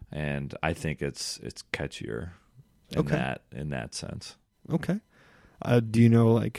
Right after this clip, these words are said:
Speaker 2: how long do you think until something pops out?
Speaker 1: Nah, I
Speaker 2: Something,
Speaker 1: wish, I wish I
Speaker 2: something.
Speaker 1: knew. It
Speaker 2: Is
Speaker 1: could
Speaker 2: it
Speaker 1: be, could be tomorrow, could be a month. <laughs>
Speaker 2: You're s-, you're sitting on, like, C Ds that were printed by disc makers.
Speaker 1: Yeah, right. That's
Speaker 2: <laughs>
Speaker 1: why I'm sitting here to block you from all the secret material I have behind me.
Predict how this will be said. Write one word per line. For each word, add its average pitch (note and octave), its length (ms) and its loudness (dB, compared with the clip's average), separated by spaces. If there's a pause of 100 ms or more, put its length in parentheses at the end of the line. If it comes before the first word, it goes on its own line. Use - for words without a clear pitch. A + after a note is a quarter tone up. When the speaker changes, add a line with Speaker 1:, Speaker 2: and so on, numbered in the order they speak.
Speaker 2:
how A2+ 140 4
long A#2 440 2
do - 80 0
you A#2 60 4
think A#2 200 0
until A#2 280 -2
something A#2 500 -2 (920)
pops - 320 2
out? D3 140 2
Speaker 1:
Nah, E3 160 -2
I - 40 -8
Speaker 2:
Something, D3 200 -2
Speaker 1:
wish, C#3 320 -2 (100)
I D2 40 -6
wish C#2 200 -6
I - 40 -10
Speaker 2:
something. - 200 -2
Speaker 1:
knew. C#2+ 180 -8 (240)
It - 60 -16
Speaker 2:
Is - 60 -20
Speaker 1:
could F2 180 4
Speaker 2:
it - 60 -2
Speaker 1:
be, D#2 320 2 (460)
could F2+ 120 2
be F#2 100 8
tomorrow, E2+ 560 0
could D#2+ 220 -4
be D2+ 440 -2 (140)
a D2+ 80 -4
month. D2+ 520 -4
<laughs> - 60 -10
Speaker 2:
You're - 180 -4
s-, - 220 -2
you're A#2 140 2
sitting A#2 400 6
on, A2 160 4
like, A2 160 -2
C - 240 2
Ds A2+ 320 2
that - 140 2
were A#2 100 2
printed A2+ 380 2
by A2+ 120 0
disc A2+ 300 0
makers. A2 300 2
Speaker 1:
Yeah, C3+ 120 6
right. D2+ 140 6
That's F2+ 240 4
Speaker 2:
<laughs> - 0 -
Speaker 1:
why D#2+ 140 6
I'm D#2 140 4
sitting D2 340 2
here F2+ 240 -2
to - 80 -6
block C2+ 360 0
you E2+ 120 -2
from D2+ 500 -4
all D2+ 140 0
the D2 80 0
secret - 500 -4
material D2 540 2
I D#2 60 2
have E2 200 0
behind E2+ 300 0
me. F2 160 -2